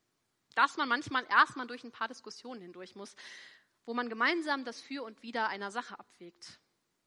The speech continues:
wo man einander so richtig intensiv zuhören muss und vielleicht auch ein bisschen von der perfekten Umsetzung der eigenen Ideen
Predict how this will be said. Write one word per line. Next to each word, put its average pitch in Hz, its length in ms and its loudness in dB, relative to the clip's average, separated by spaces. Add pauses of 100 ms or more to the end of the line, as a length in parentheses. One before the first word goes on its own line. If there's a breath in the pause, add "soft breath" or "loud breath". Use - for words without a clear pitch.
(460)
wo 254 100 -2
man 302 160 4
einander 247 380 2
so 226 100 -6
richtig 302 640 -6
intensiv 302 480 -2
zuhören 220 360 -4
muss 220 320 -8 (920 loud breath)
und 302 180 -2
vielleicht 254 600 2
auch 269 160 -2
ein 240 100 -8
bisschen 302 680 -6 (260)
von - 180 -10
der 226 100 -6
perfekten 240 500 -8
Umsetzung 196 680 -10
der 190 160 -6
eigenen 220 300 2
Ideen 208 560 -8